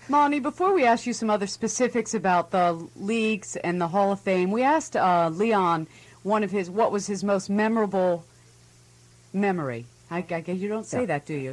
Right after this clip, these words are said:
Speaker 2: That's
Speaker 1: Just
Speaker 2: good
Speaker 1: his
Speaker 2: enough.
Speaker 1: greatest memory in baseball. How about for yourself? What's the most wonderful thing you remember about the game?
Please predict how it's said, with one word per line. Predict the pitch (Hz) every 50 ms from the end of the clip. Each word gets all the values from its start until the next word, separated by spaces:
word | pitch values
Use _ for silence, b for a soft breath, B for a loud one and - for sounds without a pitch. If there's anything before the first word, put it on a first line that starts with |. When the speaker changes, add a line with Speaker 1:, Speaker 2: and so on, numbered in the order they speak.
| 143 -
Speaker 2:
That's | 208 320
Speaker 1:
Just | 311 -
Speaker 2:
good | - -
Speaker 1:
his | -
Speaker 2:
enough. | 95 -
Speaker 1:
greatest | 214 208 196 190 190 - -
memory | 185 180 170 165 165 160 156
in | 151
baseball. | 156 165 165 160 - - 202 196
How | 233 330 392
about | 381 349 262 214 -
for | -
yourself? | 233 202 196 185 - - 190 170 165 - -
What's | 269 294 294 - - - -
the | - 208 196 175 -
most | - 196 196 190 - -
wonderful | 202 196 202 202 196 190 - 196
thing | 190 - 185 185 185
you | 175 175
remember | 175 175 170 165 165 160
about | 156 147 156 143 143
the | - 156
game? | 143 147 135 131 127 123 123